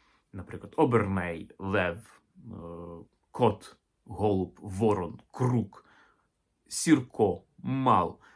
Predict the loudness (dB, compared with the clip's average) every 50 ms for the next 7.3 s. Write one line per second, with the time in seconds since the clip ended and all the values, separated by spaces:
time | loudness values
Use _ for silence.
0 | _ -8 -6 -6 -4 -4 -4 -2 -2 -2 0 -2 -2 -4 -6 -8 -12 _ _ -20
1 | _ _ _ -4 -2 0 0 0 -2 -6 -8 -6 -6 -6 -6 -6 -8 -10 -8 -8
2 | -6 -4 -2 -2 -2 -2 -4 -6 -6 -6 -6 -6 -6 -8 -12 -14 -16 -18 -18 -8
3 | -4 -4 -4 -4 -6 -8 -10 -10 -10 _ _ _ _ _ _ _ _ -2 0 0
4 | 0 0 -2 -6 -8 -8 -6 -6 -2 0 2 2 2 2 0 -2 -2 -4 -6 -6
5 | -4 -4 -6 -6 -6 -10 -16 -20 _ _ _ _ _ -4 -4 -4 -2 -2 -2 -4
6 | -2 -2 -4 -4 -2 -2 -2 0 0 -2 -2 -4 -4 -6 -8 -8 -6 -4 -4 -2
7 | -2 -2 -4 -6 -8 -10